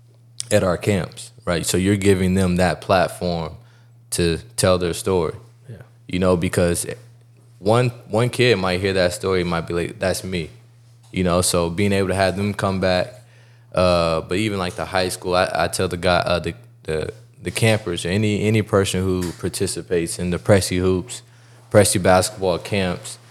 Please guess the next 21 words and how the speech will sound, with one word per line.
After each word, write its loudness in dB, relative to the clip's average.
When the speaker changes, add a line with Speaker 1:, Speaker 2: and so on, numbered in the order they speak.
Speaker 1:
you 0
know, 4
they 4
have 6
a -2
job, 2
right? 0
So 0
if -2
they 4
wanna 2
come 0
back 4
during -2
the -4
summers -2
and -2
work 0
the -12
camp, 2
um, 0